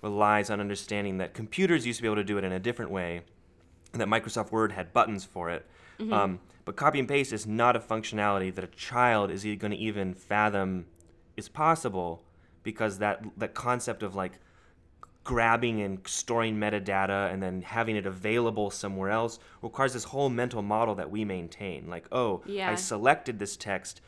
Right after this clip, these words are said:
Speaker 1: which means I'm now focusing on it, and this command now allows me to store it in this invisible place," and I'm just, I've just,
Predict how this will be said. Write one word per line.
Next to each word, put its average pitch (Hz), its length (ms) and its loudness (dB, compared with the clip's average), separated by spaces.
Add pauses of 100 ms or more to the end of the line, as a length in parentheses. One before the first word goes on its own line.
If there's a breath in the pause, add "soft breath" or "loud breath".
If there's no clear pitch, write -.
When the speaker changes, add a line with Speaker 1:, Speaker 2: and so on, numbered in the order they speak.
(100)
Speaker 1:
which 113 220 -8
means 110 420 -2
I'm 101 140 -2
now 92 100 -2
focusing 135 580 -2
on 98 160 2
it, 95 200 -2 (260 loud breath)
and 104 160 -6
this - 220 -10 (240)
command 110 840 -2 (340 soft breath)
now 107 180 4
allows 104 340 4
me 110 100 -4
to 98 60 -4
store 131 440 2
it 123 60 2
in 113 60 0
this 107 140 -4
invisible 110 480 0
place," 110 560 -2 (220 loud breath)
and 120 100 -2
I'm 156 100 0
just, 135 260 -6 (120)
I've 117 180 0
just, 113 200 -8